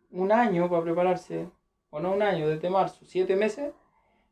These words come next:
pa' prepararse pa' este problema de votaciones, loco, un derecho democrático. Imagínate que en dictadura no te dejaron votar, hicieron la trampa al plebiscito del ochenta. ¿Cómo podemos estar en el dos mil veinte con la misma trampa?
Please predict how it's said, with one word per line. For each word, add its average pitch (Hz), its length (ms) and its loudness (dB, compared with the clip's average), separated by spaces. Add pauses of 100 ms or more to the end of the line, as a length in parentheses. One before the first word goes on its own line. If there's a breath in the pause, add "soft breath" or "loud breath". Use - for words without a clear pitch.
(140)
pa' 170 140 0
prepararse 185 500 2
pa' 202 120 4
este 196 260 -4
problema 208 460 4
de 190 100 4
votaciones, 196 520 2
loco, 180 180 0
un 175 120 -2
derecho 190 320 2
democrático. 185 640 -2 (420)
Imagínate 220 540 0
que 226 300 0 (380)
en 185 120 0
dictadura 208 720 0 (520)
no 220 100 2
te 220 100 2
dejaron 214 420 0
votar, 196 360 0 (120)
hicieron 190 280 -2
la 185 80 2
trampa 208 280 0
al 190 60 -2
plebiscito 180 400 -2
del 170 100 0
ochenta. 170 360 -4 (1080)
¿Cómo 262 300 4
podemos 240 400 4
estar 240 220 0
en 233 100 2
el 202 80 2
dos 196 140 2
mil 214 180 2
veinte 254 380 0
con 214 140 6
la 202 80 6
misma 220 280 2
trampa? 254 400 0